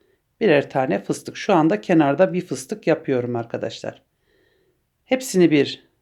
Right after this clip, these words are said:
toparlıyorum. Bir zincir çektim hemen dibine. Tekrar ipimi gevşek tutayım.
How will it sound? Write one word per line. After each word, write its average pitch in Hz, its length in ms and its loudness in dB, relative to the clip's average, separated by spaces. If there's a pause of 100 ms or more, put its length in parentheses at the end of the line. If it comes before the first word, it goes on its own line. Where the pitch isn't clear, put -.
(160)
toparlıyorum. 165 840 0 (1200)
Bir 254 80 0
zincir 147 360 2
çektim 139 500 -6
hemen 135 420 -2 (160)
dibine. 156 500 0 (500)
Tekrar 214 640 2 (1500)
ipimi 160 360 2
gevşek 180 440 0
tutayım. 208 540 0